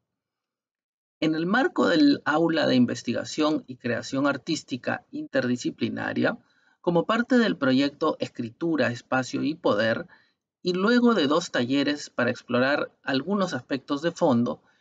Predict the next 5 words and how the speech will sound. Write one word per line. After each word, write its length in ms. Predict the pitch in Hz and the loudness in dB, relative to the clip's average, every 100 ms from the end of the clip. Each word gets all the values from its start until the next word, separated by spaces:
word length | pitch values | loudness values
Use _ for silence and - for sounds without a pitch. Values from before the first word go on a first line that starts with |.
| _ _ _ | _ _ _
este 260 | - 240 262 | 0 2 0
taller 360 | 214 175 170 170 | 0 0 2 2
artístico 840 | 165 - 170 - 117 117 127 - - _ | -2 -6 -10 -8 -10 -6 -6 -6 -12 _
busca 640 | - 202 226 - 220 220 _ | -12 -10 -8 -4 -2 -4 _
identificar 880 | - 208 170 156 190 123 - 120 - | -2 0 0 -2 -8 -8 -2 -2 -2